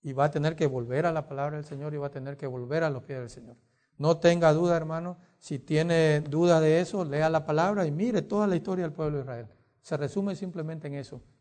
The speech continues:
que nosotros estamos buscando lo malo, al igual que el pueblo de Israel, pero si nosotros no buscamos y no corregimos nuestro camino, hermano, vamos a tener consecuencias.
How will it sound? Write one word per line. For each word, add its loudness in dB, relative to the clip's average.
que -6
nosotros -4
estamos -2
buscando 0
lo 2
malo, 0
al -4
igual 4
que -6
el -8
pueblo -2
de -2
Israel, 0
pero -4
si -8
nosotros -4
no 4
buscamos 0
y -4
no -4
corregimos 0
nuestro -8
camino, -6
hermano, -8
vamos -2
a -10
tener -12
consecuencias. -16